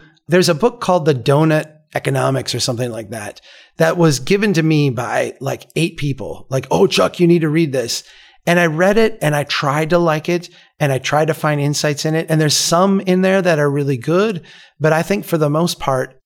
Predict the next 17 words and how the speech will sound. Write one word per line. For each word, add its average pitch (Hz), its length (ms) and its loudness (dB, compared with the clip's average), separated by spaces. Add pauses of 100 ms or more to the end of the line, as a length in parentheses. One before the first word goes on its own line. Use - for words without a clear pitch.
(120)
it 139 160 -6
misses 160 460 2
the 139 80 2
mark. 127 500 -4 (380)
The 165 100 0
people 233 280 2
who 202 100 2
gave 208 240 2
it 214 100 -2
to 190 120 0
me 185 160 4
had 156 240 0
really 156 220 2
good 156 200 0
intentions, 165 720 -4
I - 80 -8
think, 160 340 -6